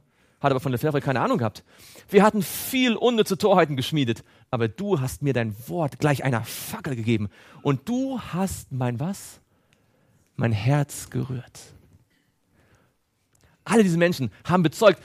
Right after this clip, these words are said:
das ist nicht nur eine intellektuelle Erkenntnis war, „Ah, jetzt verstehe ich, wie Gott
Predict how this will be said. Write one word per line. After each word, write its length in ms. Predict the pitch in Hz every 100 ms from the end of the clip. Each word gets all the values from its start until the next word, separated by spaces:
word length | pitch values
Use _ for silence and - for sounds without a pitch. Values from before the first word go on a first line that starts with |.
| -
das 100 | 151
ist 60 |
nicht 140 | 208 196
nur 100 | 175
eine 140 | 165
intellektuelle 500 | 196 202 185 - 170
Erkenntnis 320 | - 220 160
war, 140 | 123 -
„Ah, 280 | 180 262 240
jetzt 380 | 135 214 - -
verstehe 500 | 143 127 - 139 110
ich, 180 | 107 -
wie 80 |
Gott 280 | 110 123 123